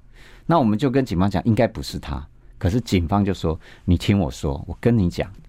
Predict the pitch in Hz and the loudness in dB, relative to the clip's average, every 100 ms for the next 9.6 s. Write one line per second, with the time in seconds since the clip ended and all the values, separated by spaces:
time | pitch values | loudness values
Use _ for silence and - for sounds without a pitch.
0 | - - - - - - - 165 104 95 | -20 -20 -20 -20 -20 -20 -2 2 2 4
1 | 160 143 117 131 117 101 85 78 82 73 | 2 2 0 2 2 2 0 -2 -2 0
2 | 80 73 80 69 - - 131 110 120 90 | 0 0 -4 -6 -8 -2 0 2 2 0
3 | 67 - 131 101 87 110 80 - - 80 | -2 0 2 2 2 0 0 -4 -2 0
4 | 87 - 104 101 98 78 87 - - 98 | 0 2 2 2 2 0 0 -2 0 0
5 | 90 78 73 82 76 64 69 67 - - | 0 -2 0 0 0 -2 -6 -8 -10 -18
6 | - - - - 175 208 147 170 107 80 | -20 -20 -12 0 2 2 2 2 2 2
7 | 87 90 78 - - - - 101 101 110 | 0 0 -6 -10 -18 -16 -2 0 2 0
8 | 85 - 73 78 - 90 73 76 - - | -2 -2 0 0 0 0 -2 -8 -18 -20
9 | - 123 80 - 73 71 | -4 0 0 0 -4 -4